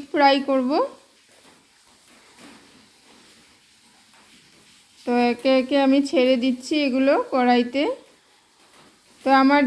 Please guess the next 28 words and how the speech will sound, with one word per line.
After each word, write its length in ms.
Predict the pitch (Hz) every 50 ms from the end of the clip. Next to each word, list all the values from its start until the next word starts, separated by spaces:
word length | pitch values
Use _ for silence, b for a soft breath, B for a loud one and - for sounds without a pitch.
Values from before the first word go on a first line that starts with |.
| 269 277
দেখানো 340 | 277 269 311 370 302 302 311 302 294
রেসিপিটা 440 | 294 330 339 320 254 269 294 254 302 302 294
যদি 140 | 294 269 302 285 294 311
ভালো 200 | 294 262 277 277 285 285
লাগে 200 | 285 285 277 294 254 285
তো 40 | 294 277 269 262
অবশ্যই 580 | 254 262 277 320 330 - - 339 311 320 330 320 311 302
লাইক, 240 | 285 277 277 277 269 277 -
শেয়ার 280 | - 294 285 277 277 269 277 277
আর 80 | 277 277 -
সাবস্ক্রাইব 560 | 330 262 254 247 - - - 269 269 269 269 254 - -
করে 160 | 277 269 269 277 - 320
সব 200 | 269 262 269 269 - -
সময় 300 | 269 262 254 262 262 262 254 247
আমার 180 | 240 247 247 269 262 -
সঙ্গে 340 | - 240 226 233 226 233 240 233 277
থাকুন। 340 | 262 233 233 - 226 220 220 220 240 - - - B B B B B B B B B B B - - -
আর 80 | 185 262 247 247
যদি 200 | 269 269 247 302 302 269 277
Facebook 480 | - 277 277 277 269 254 262 302 311 269 269 -
থেকে 160 | 302 269 302 302 285
যারা 180 | 294 285 294 294 254 262
দেখছেন 380 | 269 269 262 262 - 339 285 285 285 277
তারা 200 | 277 269 269 269 269 262 254
অবশ্যই 540 | 247 262 277 285 - - 320 302 302 311 311 302
আমার 180 | 285 277 277 277 269 262
পেজটাকে 560 | 262 254 254 285 - - - 262 254 226 262 262 262
ফলো 280 | 302 254 233 233 233